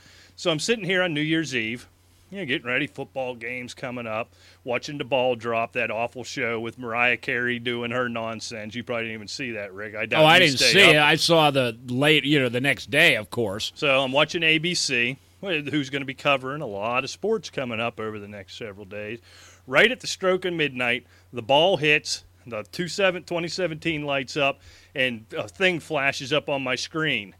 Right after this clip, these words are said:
Speaker 1: that DirecTV's contract with the company that <laughs> my local Channel four, they no longer have, they, their agreement expired, and I don't have it anymore. <laughs> So, son of a gun, that stinks. Well, I'm gonna flip over to N B C.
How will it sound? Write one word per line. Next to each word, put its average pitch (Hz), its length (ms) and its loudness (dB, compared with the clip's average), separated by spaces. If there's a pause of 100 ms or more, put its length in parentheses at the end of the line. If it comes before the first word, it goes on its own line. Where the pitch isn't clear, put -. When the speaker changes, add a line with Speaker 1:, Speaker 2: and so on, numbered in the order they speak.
(260)
Speaker 1:
that 120 160 -6
DirecTV's 135 800 -2
contract 139 840 0
with 123 280 -6
the 120 180 -4
company 151 540 -4
that 120 200 -4 (460)
<laughs> - 60 -4
my 208 100 8
local 160 380 0
Channel 135 400 -2
four, 151 520 2 (440)
they 170 160 8
no 160 180 4
longer 147 560 2
have, 139 220 -2
they, 151 180 4
their 147 300 0
agreement 151 400 -2
expired, 127 720 0 (100)
and 135 140 2
I 131 100 6
don't 123 140 2
have 123 240 2
it 107 80 -8
anymore. 92 460 -14
<laughs> - 60 -20 (140)
So, - 260 -8
son 320 380 2
of 113 80 -2
a 107 80 -4
gun, 123 380 -4
that 185 200 -6
stinks. - 440 -12 (420)
Well, - 140 2
I'm 294 60 0
gonna 190 60 2
flip 160 300 -4
over 156 320 2
to 156 240 4
N 262 220 2
B 156 120 2
C. - 420 -8